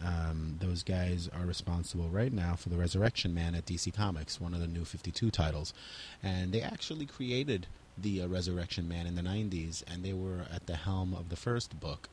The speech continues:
um, the first series, um, of that character. And they're, ob-, you know, obviously they're gonna be the only, uh, well, not obviously, but they are the only creator team on the new fifty-two books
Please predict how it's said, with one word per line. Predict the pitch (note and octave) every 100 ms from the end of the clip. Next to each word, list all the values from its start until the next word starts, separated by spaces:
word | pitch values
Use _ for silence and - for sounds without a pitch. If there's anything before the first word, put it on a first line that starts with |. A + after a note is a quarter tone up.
| -
um, | E2 D#2+
the | E2
first | - F2 -
series, | D#2 D#2+ D#2+ - - E2
um, | D2+ D2+ C#2 - -
of | D2 C#2+ D2+ -
that | B1 -
character. | D#2 D2 D#2+ G2+ A#2 - - - -
And | A#2 G#2+ G#2+
they're, | G#2+ G#2 -
ob-, | G2 G#2 G#2 -
you | G#2
know, | -
obviously | G#2 G#2+ F#2+
they're | F#2
gonna | F#2+ F#2+
be | F#2+
the | F2 F#2+
only, | F2+ G#2 A2 A#2 A#2 A2+ - - - - - -
uh, | F#2
well, | E2 E2+
not | E2+ E2+
obviously, | D#2 D#2 - D2+
but | D#2
they | - F2+ -
are | G2+ G#2
the | F#2 F2+
only | - G2 G#2 A#2 B2 B2 B2 - - - -
creator | - G2+ G2 A2 G#2+
team | F#2 - E2+ D#2+ D#2 F2+ - - - - - -
on | F2
the | E2+
new | F2 F#2
fifty-two | G2 F2 E2+ D3
books | C#3+ F2 - -